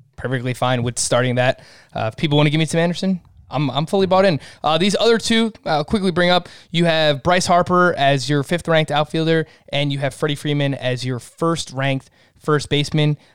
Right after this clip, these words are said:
Um, and even before the Cody Bellinger shoulder surgery, I had Harper ahead of Bellinger in the outfield ranks, and I had Freeman ahead of Bellinger in the first base ranks, and it seems like,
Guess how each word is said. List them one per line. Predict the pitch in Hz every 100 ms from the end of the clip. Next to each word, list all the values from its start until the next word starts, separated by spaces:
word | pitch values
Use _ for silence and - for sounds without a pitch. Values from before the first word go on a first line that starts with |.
| _ 113
Um, | 113 117 -
and | 143 139
even | 196 202
before | 165 - 196 180
the | 151
Cody | 165 156
Bellinger | 139 139 135 131 123 113
shoulder | - 180 180 147
surgery, | - 135 123 120 113 107 _ _ -
I | 139
had | 147 156 147 135 120 _ _ _ _ _ _
Harper | - 170 170 170
ahead | 151 123 147
of | 127
Bellinger | 135 139 135 139
in | 127
the | 123
outfield | 135 131 143 127
ranks, | 127 127 -
and |
I | 127
had | 123
Freeman | - 143 135 123
ahead | 120 131
of | 120 110
Bellinger | 117 113 113 107 104 _
in | - 123
the | 113
first | 139 127 120
base | 113 -
ranks, | 113 110 -
and | 110
it | -
seems | 123 117
like, | 110